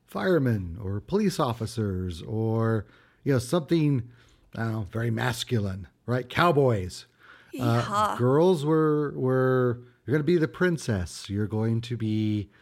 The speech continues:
Speaker 1: uh, a dancer. You're going to be something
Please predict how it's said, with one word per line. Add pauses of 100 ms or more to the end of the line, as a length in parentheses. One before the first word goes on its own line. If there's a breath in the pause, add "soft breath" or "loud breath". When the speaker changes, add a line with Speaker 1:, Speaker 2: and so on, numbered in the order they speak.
(460 soft breath)
Speaker 1:
uh,
a
dancer.
You're
going
to
be (320 soft breath)
something